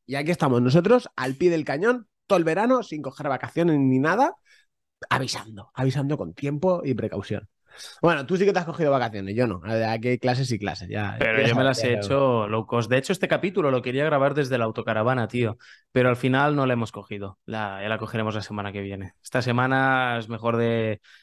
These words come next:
Speaker 2: ubicarnos un poquito, irnos preparando para la vuelta al cole. Oh,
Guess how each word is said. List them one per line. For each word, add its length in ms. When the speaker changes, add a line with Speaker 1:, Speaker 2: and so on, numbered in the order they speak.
Speaker 2:
ubicarnos 600
un 120
poquito, 400
irnos 240
preparando 480
para 120
la 60
vuelta 280
al 60
cole. 440
Oh, 160